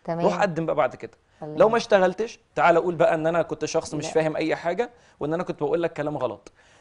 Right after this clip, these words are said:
Speaker 2: لكن أنت بتتخرج وبتبدأ بعد كده تدور، هتضيع تلات أربع سنين من حياتك،
Speaker 1: صح.
Speaker 2: هيتيجي، هيجي يتقال لك: "لأ،
Speaker 1: صح.
Speaker 2: إحنا بنعين ناس أقل من سبعة وعشرين سنة بس." طب ما أنت اللي ضيعت وقت من، من عمرك على الفاضي. أنت عندك أربع سنين في الكلية، كورس الإنجليش مهم لازم تبدأه.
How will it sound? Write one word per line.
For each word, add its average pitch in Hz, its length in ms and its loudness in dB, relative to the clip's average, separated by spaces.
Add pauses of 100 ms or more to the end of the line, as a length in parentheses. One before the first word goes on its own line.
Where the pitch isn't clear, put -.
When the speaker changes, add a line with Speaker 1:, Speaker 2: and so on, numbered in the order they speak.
Speaker 2:
لكن 151 260 0
أنت 214 180 -6
بتتخرج 202 600 0 (100)
وبتبدأ 185 500 2
بعد 165 220 2
كده 190 140 0
تدور، 143 400 2
هتضيع 165 300 0
تلات 233 260 0
أربع 220 200 2
سنين 208 240 -6
من 208 100 -2
حياتك، 165 420 -2
Speaker 1:
صح. 196 80 -2
Speaker 2:
هيتيجي، 190 300 -4
هيجي 190 280 -4
يتقال 185 240 -2
لك: 180 120 -6
"لأ، 147 180 -2 (120)
Speaker 1:
صح. - 80 -18 (340)
Speaker 2:
إحنا 165 160 -2
بنعين 165 440 2
ناس 202 140 -4
أقل 180 240 0
من 170 80 -4
سبعة 170 240 0
وعشرين 156 280 0
سنة 143 200 -6
بس." - 260 -12 (340)
طب 127 120 -8
ما 156 80 -4
أنت 202 100 -2
اللي 180 120 2
ضيعت 180 300 2
وقت 190 200 -2
من، 160 100 -6 (100)
من 135 200 -8
عمرك 175 260 -4
على 127 100 -4
الفاضي. 165 360 -6 (320)
أنت - 100 -6
عندك 175 300 0
أربع 185 300 4
سنين 165 220 -6
في 180 100 -8
الكلية، 147 460 -4 (300)
كورس 196 240 -2
الإنجليش 202 420 -2
مهم 190 260 -4
لازم 180 240 -2
تبدأه. 160 420 -6